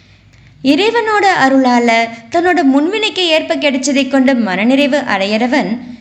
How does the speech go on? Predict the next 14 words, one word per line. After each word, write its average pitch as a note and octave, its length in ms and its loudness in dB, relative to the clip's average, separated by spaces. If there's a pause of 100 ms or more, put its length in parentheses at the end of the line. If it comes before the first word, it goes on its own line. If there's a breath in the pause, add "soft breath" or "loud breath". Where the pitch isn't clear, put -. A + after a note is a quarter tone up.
(140 loud breath)
இன்பமா A#3+ 840 0 (100)
மகிழ்ச்சியா F4 680 0
வாழறான். F#3+ 560 -2 (840 soft breath)
ஆனா C#4 520 0 (400)
புலனடக்கம் G#4 640 0
அற்றவனோ C4+ 800 0 (320 loud breath)
மூணு A4 500 2
லோக G4 360 2
அரச D4 380 2
வாழ்வு C#4+ 280 0
கிடைச்சாலும் B3 840 0
மகிழ்ச்சி D#4 480 0
அடையறதில்ல. F#3+ 760 -2 (680 soft breath)
ஏன்னா G3 600 -2